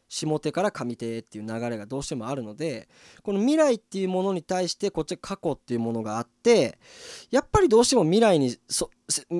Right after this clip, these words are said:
背を向けて過去を見てしまう瞬間もあるよねっていうのを、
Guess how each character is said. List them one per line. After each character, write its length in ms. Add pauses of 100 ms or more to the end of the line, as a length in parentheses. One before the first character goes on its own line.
(160)
背 200
を 200
向 120
け 180
て 440 (400)
過 120
去 120
を 80
見 100
て 140
し 120
ま 120
う 80
瞬 200
間 160
も 140
あ 60
る 80
よ 160
ね 120
っ 40
て 220
い 100
う 100
の 140
を、 380